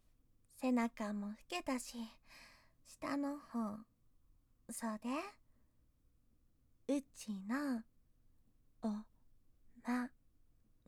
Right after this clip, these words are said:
こ、きれいにしてな。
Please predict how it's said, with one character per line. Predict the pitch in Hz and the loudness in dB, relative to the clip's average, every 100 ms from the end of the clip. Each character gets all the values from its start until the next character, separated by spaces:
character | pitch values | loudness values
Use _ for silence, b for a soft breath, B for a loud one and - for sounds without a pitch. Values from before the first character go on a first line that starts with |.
| 208 202 - - - - - - - | 0 0 -10 -20 -20 -20 -20 -20 -2
こ、 | 302 320 - - - - - - - - - - - | 0 0 -6 -20 -20 -20 -20 -20 -20 -20 -20 -20 -4
き | 370 | 2
れ | 359 339 269 | 10 10 10
い | 233 | 8
に | 226 | 4
し | 220 | 0
て | - 226 | -4 -4
な。 | 226 | 2